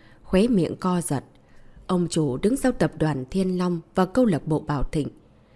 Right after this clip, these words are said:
Nếu như người như thế là rác rưởi, thì đám thiếu gia nhỏ giàu có, giống như gặm nhấm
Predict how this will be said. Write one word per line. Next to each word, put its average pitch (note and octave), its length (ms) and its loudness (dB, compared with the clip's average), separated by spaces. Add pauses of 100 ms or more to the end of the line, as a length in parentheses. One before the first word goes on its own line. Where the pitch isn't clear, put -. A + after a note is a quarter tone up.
(260)
Nếu F#3+ 240 6
như C4+ 140 4
người D#3 240 2
như G#3+ 140 2
thế G#3+ 260 2
là E3 160 0
rác - 260 -6
rưởi, D#3 300 -2 (360)
thì G#3 100 4
đám G3 220 4
thiếu B3+ 240 0
gia B3 80 2
nhỏ E3 240 0
giàu C3 300 -4
có, E3+ 300 -4 (280)
giống G3 260 4
như C4+ 140 2
gặm D#3+ 300 -2
nhấm F#3 240 -2